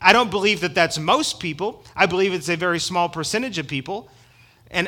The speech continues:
as a matter of fact, I'm gonna, I'm gonna write this next to it. I'm gonna give you, this is, all right, this right here is Kentology, okay? I can't, you can't find this in the Bible. This is from my experience.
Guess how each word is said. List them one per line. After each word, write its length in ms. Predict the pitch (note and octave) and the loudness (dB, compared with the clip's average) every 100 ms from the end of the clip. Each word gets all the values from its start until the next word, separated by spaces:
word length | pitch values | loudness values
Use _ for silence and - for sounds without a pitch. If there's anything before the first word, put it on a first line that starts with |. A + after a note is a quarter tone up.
| - | -4
as 120 | D#3+ | -6
a 40 | F3+ | 0
matter 160 | C4 | 2
of 60 | G3+ | 2
fact, 280 | A3 A3 - | 2 0 -6
I'm 120 | E3 G3+ | -4 0
gonna, 220 | F#3 F3 | 0 0
I'm 140 | F#3+ G3 | -2 -2
gonna 160 | E3 | -4
write 580 | D#3+ E3+ C#3+ F#3 A3 D#3+ | -6 -6 0 0 0 -4
this 380 | F#3 E3+ - - | -2 -2 -6 -2
next 280 | F#3+ F#3 - | -2 -2 -4
to 80 | |
it. 60 | D3 | -2
I'm 80 | D#3 | -2
gonna 100 | F3+ | -2
give 160 | F3 | -4
you, 100 | F#3 | -4
this 240 | D3+ G#3 G3 | -2 -2 -2
is, 100 | D#3+ | -4
all 80 | E3 | -2
right, 180 | F3 | -2
this 180 | E3+ G3 | -2 -2
right 140 | G#3 F#3 | -4 -4
here 220 | G3+ F3+ | -2 -2
is 320 | D3+ - - - - | -4 -8 -12 -16 -6
Kentology, 680 | G#3 G3 E3 C#3 A2 A#2+ | -4 2 2 2 -6 -10
okay? 380 | C#3+ C3+ F#3 A#3 - - - | -10 -4 -2 -2 -10 -20 -10
I 120 | C3+ E3+ | -6 0
can't, 220 | G3+ E3+ | 0 0
you 60 | |
can't 220 | D3+ G#3+ - | -2 -4 4
find 240 | G#3 A3 | 4 4
this 160 | G#3+ G#3 | -2 -4
in 60 | |
the 60 | F#3+ | 0
Bible. 360 | G3+ G#3+ G3+ | 2 2 0
This 240 | F3 F#3+ G3 | -4 -4 -4
is 80 | - | -6
from 200 | F3+ F3 | -6 -2
my 140 | F3+ | -2
experience. 640 | G3+ - - G#3+ G#3+ G#3 | -2 -8 -4 -2 -2 -6